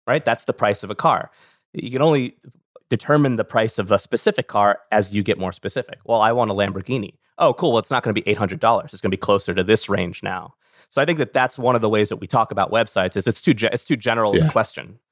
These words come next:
Speaker 2: Yeah.
Speaker 1: I think the more specific we can get about it, the easier it gets. Now, agencies, you know, if you talk about advertising agencies or digital agencies, they generally tend to exist in a range. You know, so I've seen as low as,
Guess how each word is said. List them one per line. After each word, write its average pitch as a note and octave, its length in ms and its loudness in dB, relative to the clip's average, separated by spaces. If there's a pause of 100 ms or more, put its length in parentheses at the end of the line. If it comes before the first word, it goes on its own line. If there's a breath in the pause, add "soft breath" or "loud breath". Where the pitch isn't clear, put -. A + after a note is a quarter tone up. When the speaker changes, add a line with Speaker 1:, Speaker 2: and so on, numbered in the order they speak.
(100)
Speaker 2:
Yeah. - 120 0
Speaker 1:
I B2 100 0
think C#3+ 140 -2
the B2 60 0
more B2 200 4
specific - 540 0
we A2+ 80 -2
can G#2 100 2
get G2+ 180 2
about F#2+ 300 -2
it, - 160 -12 (100)
the - 140 -2
easier G#2+ 220 4
it F2 100 -2
gets. - 220 -8 (260 loud breath)
Now, B2 140 0
agencies, D3+ 600 2
you A2+ 60 2
know, G#2 80 2
if G2+ 80 -2
you A2 80 -4
talk G#2+ 180 -2
about G2 300 0
advertising G#2+ 480 2
agencies G2+ 420 2
or F#2+ 40 -4
digital G2+ 340 2
agencies, G2 500 0 (240 soft breath)
they A#2 120 2
generally A#2+ 500 0
tend A#2 280 -2
to A#2 80 2
exist G#2+ 340 0
in G#2 100 2
a G2+ 60 4
range. G#2+ 420 0
You A2 80 0
know, G2 80 2
so G#2 160 0
I've G2 80 -2
seen G#2 240 -2
as G#2 160 0
low G2+ 300 4
as, G2 280 -4